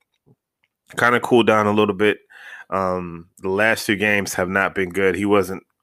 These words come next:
good tonight, but a lot of Hawks weren't good tonight, but he wasn't good tonight. Eighteen minutes, two points, one of five shooting. It doesn't seem like he's comfortable. He's still trying to find his,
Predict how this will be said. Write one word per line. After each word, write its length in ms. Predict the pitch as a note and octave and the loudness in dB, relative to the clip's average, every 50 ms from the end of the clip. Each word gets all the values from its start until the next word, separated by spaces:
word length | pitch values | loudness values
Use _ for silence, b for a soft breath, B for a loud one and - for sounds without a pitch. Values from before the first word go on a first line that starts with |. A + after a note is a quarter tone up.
| _ - | _ -2
good 220 | A2 G#2+ G2 - | 0 0 0 -2
tonight, 520 | - - F#2+ F#2 G2+ G#2 G#2+ G#2 G2 - _ F2+ | -4 -10 -8 -4 -2 0 0 0 0 -4 _ -8
but 120 | F2+ F#2 | -6 -4
a 60 | F#2 | -2
lot 200 | G2+ A#2 B2 A#2+ | -2 0 0 2
of 60 | G#2+ | 2
Hawks 240 | G2+ F#2 F2+ - - | 2 2 0 -2 -4
weren't 200 | - F2+ F2 E2 | -8 -8 -8 -6
good 160 | E2 F2 E2+ | -8 -10 -10
tonight, 340 | - - F2 E2+ E2+ E2+ D#2+ | -10 -10 -10 -8 -8 -6 -6
but 140 | F2 F2+ E2+ | -6 -6 -4
he 140 | - A#2+ C3 | -2 0 2
wasn't 300 | C#3 G#2 F2 E2+ E2+ D2+ | 2 0 0 -2 -8 -14
good 140 | D#2 C#2+ - | -14 -16 -16
tonight. 280 | - C#2+ C2 C2+ - - | -18 -18 -18 -20 -12 -6
Eighteen 400 | - A2 A2 F2 - A2+ A2 G#2 | -4 -4 -4 -4 -4 -6 -4 -2
minutes, 340 | G2+ G2+ G2 F#2+ - - - | -2 0 -2 -2 -4 -6 -10
two 140 | - - F#2+ | -14 -14 -12
points, 440 | - - G2+ G2 G2 F2 - - - B B B B B B B B B B B | -8 -4 -2 -2 -2 -2 -6 -10 -18 B B B B B B B B B B B
one 180 | B G2 G#2+ G#2+ | B 0 0 2
of 100 | G2+ - | 0 0
five 320 | - - G#2 G2 G2 F#2 | 0 0 0 2 0 0
shooting. 540 | - - - - A2 G2+ F#2+ G2 F#2+ F#2+ G2 _ B B B B B B B B B - | -2 -2 0 2 2 2 0 -2 -6 -8 -12 _ B B B B B B B B B -2
It 80 | A2 | 2
doesn't 280 | G#2+ A#2 A2+ A2 A2+ G#2+ | 2 2 2 2 0 -4
seem 300 | - - A2+ A2 A2 G#2+ | -4 -2 0 0 0 0
like 200 | G#2 G2+ G2 - | 0 -2 -2 -4
he's 400 | - G#2 G#2 G#2 F#2+ F#2 - - | -4 -4 -4 -4 -4 -4 -8 -10
comfortable. 640 | - - - A2+ A2+ G#2 - G#2 G2 A2 A2 A2+ G#2+ | -8 -4 -2 -2 -2 -2 -4 -4 0 2 4 4 4
He's 180 | G2+ G2+ F2+ - | 2 -2 -6 -6
still 280 | - - A2+ A2 G#2 | -2 0 2 0 0
trying 360 | G#2 - - G#2+ G2+ G2+ F#2+ | -2 -4 -4 -2 -2 -2 -2
to 80 | F2+ F2+ | -6 -10
find 500 | - - - G2+ G2+ G2 G2 G2 F#2 F2+ | -10 -8 -6 -4 -2 -2 -2 -4 -6 -8
his, 680 | E2+ - G2+ G2 F#2+ F#2 F#2 F#2 F2 F2 - - - | -8 -6 -4 -2 -2 -4 -6 -8 -12 -14 -16 -18 -20